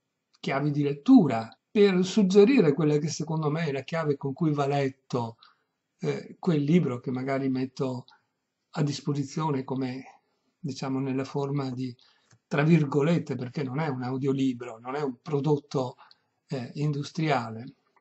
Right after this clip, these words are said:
che metto a disposizione come, come libro letto. Diciamo, ho provato a fare un altro discorso, cioè non parlare del libro, ma leggere, mm, degli estratti, dei brani del libro,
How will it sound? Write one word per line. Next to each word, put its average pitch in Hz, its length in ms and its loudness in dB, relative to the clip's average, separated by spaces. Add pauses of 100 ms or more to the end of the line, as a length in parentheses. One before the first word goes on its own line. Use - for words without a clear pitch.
(180)
che 190 80 2
metto 165 240 2
a 143 60 -2
disposizione 143 600 -4
come, 123 280 -12
come 131 240 -6
libro 143 460 -2 (100)
letto. - 580 -6 (180)
Diciamo, 160 300 -2
ho 156 60 0
provato 175 420 0
a - 40 0
fare 156 600 0 (460)
un 160 160 -2
altro 147 480 0
discorso, 185 640 2
cioè 143 360 0 (720)
non 226 200 10
parlare 151 460 4
del 220 160 8
libro, 156 440 4
ma 202 380 4 (220)
leggere, 143 800 0 (440)
mm, 131 300 -6 (580)
degli 151 200 0
estratti, 214 560 2
dei 131 140 -2
brani 156 420 2
del 131 180 0
libro, 127 680 -4